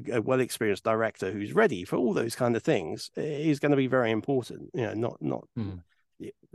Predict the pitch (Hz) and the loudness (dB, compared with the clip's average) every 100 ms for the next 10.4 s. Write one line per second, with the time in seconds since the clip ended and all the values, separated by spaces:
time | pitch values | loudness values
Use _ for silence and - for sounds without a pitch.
0 | 113 - 165 180 143 131 - 160 131 117 | -6 2 6 6 4 2 2 4 4 4
1 | 120 107 123 110 98 104 104 - 107 101 | 4 4 2 0 -2 -4 -4 -4 -2 2
2 | 120 113 104 98 98 98 _ _ _ _ | 4 4 4 0 -2 -6 _ _ _ _
3 | _ _ _ _ _ 131 123 - 110 131 | _ _ _ _ _ -2 -2 -2 0 4
4 | 117 107 127 117 113 101 113 - 113 101 | 4 4 2 2 2 0 -6 -8 -4 -2
5 | 101 113 110 113 98 95 90 104 - 98 | 0 0 -2 -2 -4 -4 -10 -12 -6 -4
6 | 73 - _ _ _ _ _ 117 104 - | -4 -12 _ _ _ _ _ -8 -8 -10
7 | _ _ _ _ - 92 95 120 - 127 | _ _ _ _ -10 -6 -6 -8 -4 0
8 | 120 107 - 165 113 110 98 - 214 123 | 2 2 2 4 2 2 0 2 2 2
9 | 92 104 123 240 123 - - - 180 - | -2 0 2 2 0 -10 -10 -6 -6 -6
10 | 73 - - - | -10 -8 -8 -10